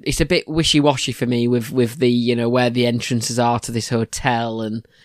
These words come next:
you know, the fact you might not have known, but you got close to going in, or you went up to it. I don't. I, I, I mean, I know those kind of mistakes can happen, but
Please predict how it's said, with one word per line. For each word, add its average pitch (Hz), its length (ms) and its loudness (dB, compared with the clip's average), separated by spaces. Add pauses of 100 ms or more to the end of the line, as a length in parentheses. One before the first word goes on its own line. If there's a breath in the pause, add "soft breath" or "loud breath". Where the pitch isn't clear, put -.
(180 soft breath)
you 117 140 -2
know, 113 220 0
the 117 100 0
fact - 260 -2
you 127 60 -2
might 120 180 0
not 92 140 -4
have 117 80 -4
known, 123 280 2
but 120 100 0
you 107 80 -2
got - 180 -4
close 120 300 -2
to 123 80 -2
going 117 260 -2
in, 127 100 -2
or 123 80 -2
you 117 80 -2
went 117 140 -4
up 131 160 -6
to - 160 -2
it. 127 40 2
I 123 60 0
don't. 160 260 -4
I, 147 260 -2
I, 151 180 -4
I 165 100 2
mean, 185 160 6
I 180 60 6
know 202 180 8
those 175 200 6
kind 165 200 2
of 151 60 2
mistakes 143 400 0
can 127 140 -2
happen, 117 420 -2
but 117 240 0